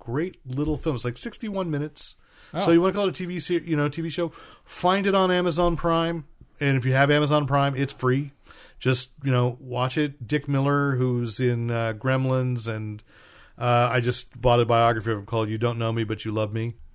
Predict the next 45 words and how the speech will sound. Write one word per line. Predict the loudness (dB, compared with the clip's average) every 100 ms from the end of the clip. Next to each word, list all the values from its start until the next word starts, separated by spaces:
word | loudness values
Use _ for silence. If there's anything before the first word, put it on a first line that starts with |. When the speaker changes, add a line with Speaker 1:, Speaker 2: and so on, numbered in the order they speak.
| -4
Speaker 1:
Bought | 0 0
it | 0
at |
Dark | 2 4
Delicacies. | 4 4 2 0 0 -2 -6 -18 4
There, | 10 12
I'm, | 12 8
I'm, | 6 4 6
I'm, | 4 6
uh, | 4 4 0 -6 -18
<laughs> | -18 -8 4
he's, | 6 6
and | 4 6 6
he'll | 8
be | 8 6
appearing | 4 2 4
there | 2 2
December | -2 -2 -2
fifteenth, | -4 -6 -4 -4
his | -4 -4
ninetieth | -2 -2 -2 -4 -4
birthday. | -4 -4 -8 -8
So | -6 -6
he's | -6
signing | -4 -4 -4 -6
the |
book. | -4 -4 -4 -4
Speaker 2:
Wow. | 0 2 2 -2 -10 -10
Speaker 1:
And, | -4 0 0 -2 0
uh, | 0 0 0 -2 -4
and | -8 -6
anything. | 0 2 2 -2 -8 -10
And | -10 -4
so | 0
he, | 2 0 -2
he, | -2 -4 -4
I | -4 -4
guess | -4
he | -6
was | -4
there | -4
a |
couple | -4 -6 -6
weeks | -6 -6
ago. | -6 -6